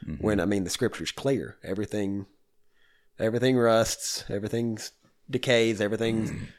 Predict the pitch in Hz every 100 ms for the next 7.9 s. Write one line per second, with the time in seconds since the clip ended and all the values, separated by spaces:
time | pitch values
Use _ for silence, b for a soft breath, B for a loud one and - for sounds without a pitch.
0 | _ - 110 110 113 127 127 127 110 110
1 | - - 127 117 107 107 104 113 - 85
2 | 78 80 101 90 104 127 127 135 147 131
3 | 139 - - 131 131 120 110 110 104 107
4 | 104 98 98 82 95 101 98 92 _ _
5 | _ _ - - - 64 101 113 107 107
6 | 104 101 117 104 104 98 - 104 104 113
7 | - - 107 98 101 98 104 113 98